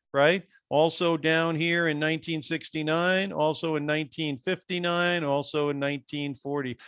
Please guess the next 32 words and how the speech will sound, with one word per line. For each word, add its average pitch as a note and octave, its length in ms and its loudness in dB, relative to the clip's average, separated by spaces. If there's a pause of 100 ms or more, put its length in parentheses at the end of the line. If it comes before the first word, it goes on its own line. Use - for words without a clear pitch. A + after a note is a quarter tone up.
(120)
But D#3+ 80 4
this A3 200 4
is, G3 100 0
like, E3+ 220 6
record D#3 360 2
low. C3+ 400 0 (360)
And C#3 100 4
what's G3 200 2
that G3 200 6
telling F3 320 2
me? F3+ 340 -2 (240)
It D3+ 140 2
means E3+ 220 0
that D3+ 120 0
this D#3+ 200 0
inflation G3 500 0
rate F#3 220 0
has F3+ 200 4
peaked. D#3+ 440 -2
You D#3 100 0
can G#3 140 -2
see, D3 480 0
right? E3 220 4 (260)
Coming E3+ 260 0
down. E3 380 4 (340)
So D3 100 0
that's D#3+ 220 6
coming G3 260 0
down. D3+ 380 2 (400)
And D#3 360 4 (220)
before, F3 760 6
look, E3+ 260 4